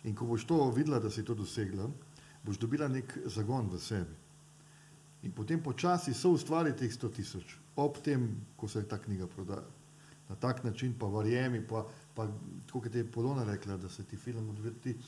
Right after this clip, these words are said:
kako, eh, kupujejo, kako so veseli, ko jo berejo, kako jo k srcu dajo in tako naprej. Da jo čutijo, ne, da tebe čutijo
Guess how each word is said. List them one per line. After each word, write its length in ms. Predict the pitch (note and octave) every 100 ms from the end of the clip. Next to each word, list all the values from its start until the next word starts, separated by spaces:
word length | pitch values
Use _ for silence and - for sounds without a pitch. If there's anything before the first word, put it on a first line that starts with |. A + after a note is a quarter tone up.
| - -
kako, 340 | G2+ - B2+ A2+ - - -
eh, 180 | G#2+ G#2
kupujejo, 640 | G#2+ - C3 C3 A2+ A2
kako 200 | G#2 A#2+
so 160 | A2 A2+
veseli, 520 | G#2+ - C#3 C3 A#2
ko 160 | -
jo 100 | G#2+
berejo, 580 | F#2 F#2 C3 A#2 G#2 G2+
kako 240 | F#2+ F#2+ A2+
jo 100 | G#2 - -
k 100 | -
srcu 360 | - D3+ C#3 A2
dajo 220 | F#2 E2+
in 160 | E2+
tako 200 | E2+ -
naprej. 280 | F2 - - - -
Da 140 | -
jo 120 | A2 A2
čutijo, 400 | - A3 F3 F#2+
ne, 200 | G#2 C3+ -
da 140 | - F2
tebe 260 | G#2+ B2
čutijo 340 | A#2 E3 D#3+